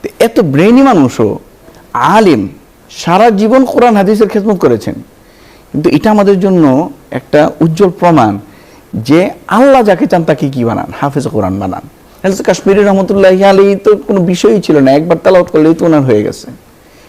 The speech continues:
কিন্তু এরপরেও উনি হাফেজ হইতে পারেননি, পড়তে পারতেন উনি। এটা ছিল যে উনি যে কোনো জায়গা থেকে একটা আয়াত বলার পরে কন্টিনিউ পড়ে যেতে পারতেন, কিন্তু কোত্থেকে পড়তেছেন উনি বলতে পারতেন না।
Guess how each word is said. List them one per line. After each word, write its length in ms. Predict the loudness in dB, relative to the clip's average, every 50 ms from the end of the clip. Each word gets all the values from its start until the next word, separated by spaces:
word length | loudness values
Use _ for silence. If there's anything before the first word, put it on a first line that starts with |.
| -20 _
কিন্তু 200 | -8 -4 0 0
এরপরেও 540 | 0 0 0 0 0 2 2 2 2 0 -2 -6 -10 -20 -20 -20 -20 -20 -20 -20 _ _ 0
উনি 160 | 0 2 2
হাফেজ 520 | 0 -2 -4 -4 -4 -2 -2 -2 -4 -4 -4 -6
হইতে 140 | -8 -4
পারেননি, 400 | -4 -4 -4 -4 -6 -10 -14 -16 -18 -20 _ -20 -20 _ -8 -2
পড়তে 260 | -2 -2 0 0 0 0
পারতেন 380 | 0 -2 -4 -4 -6 -6 -6
উনি। 180 | -6 -8 -12 -16 -20 _ _ _ _ _ _ _ _ _
এটা 160 | -2 -2 -2
ছিল 340 | -2 0 -2 0 2 2 0 0 -4 -12 -20 -20 -20 -12 -2
যে 100 | 0 2
উনি 120 | 2 2
যে 140 | 2 0 0
কোনো 160 | 2 2 2
জায়গা 200 | 2 2 2 2
থেকে 200 | 0 0 0 2
একটা 420 | 2 0 2 0 0 0 0 0 -4 -10 -18 -20 -18 -4
আয়াত 220 | 0 2 2 2 2
বলার 280 | 2 2 2 2 2
পরে 300 | 2 2 2 2 2 0 -2 -2
কন্টিনিউ 440 | -2 0 2 2 4 4 4 4 2
পড়ে 240 | 2 2 2 2 2
যেতে 160 | 0 -2 -2
পারতেন, 280 | -4 -6 -6 -10 -14 -20 -20 _ _ -20 -20 _ -20 -20 -20 -20 -20 -14
কিন্তু 120 | -12 -10 -2
কোত্থেকে 400 | -2 -2 -2 0 -2 -2 0 0
পড়তেছেন 400 | 0 0 0 -2 -2 0 2 2
উনি 100 | 2 2
বলতে 220 | 2 0 0 0
পারতেন 240 | 0 -2 -2 -4 -8
না। 160 | -10 -10 -14